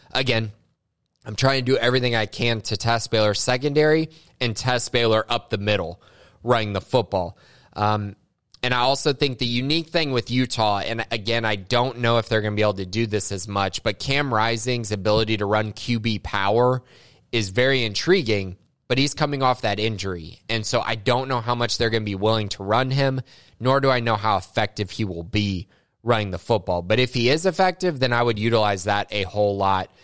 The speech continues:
Put Baylor's defensive ends in tough situations and see if you can take advantage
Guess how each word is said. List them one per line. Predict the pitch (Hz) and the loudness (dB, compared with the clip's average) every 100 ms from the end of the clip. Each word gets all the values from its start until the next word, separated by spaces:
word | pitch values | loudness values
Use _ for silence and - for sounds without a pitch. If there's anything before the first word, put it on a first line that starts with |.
| _ _ _ | _ _ _
Put | 143 131 | -2 0
Baylor's | 120 117 110 - | 2 2 0 0
defensive | 120 107 113 98 95 | -2 0 -2 -2 -2
ends | 104 101 92 | -2 -2 -6
in | 95 | -8
tough | - 107 101 | -4 -2 -2
situations | - 104 - 98 95 - 98 90 | -2 -4 -2 0 0 -2 -6 -10
and | 95 | -10
see | - 101 | -6 -6
if | 90 | -8
you | 92 | -12
can | 95 | -10
take | - 90 | -8 -6
advantage | 87 85 92 90 87 - | -6 -6 -4 -4 -8 -10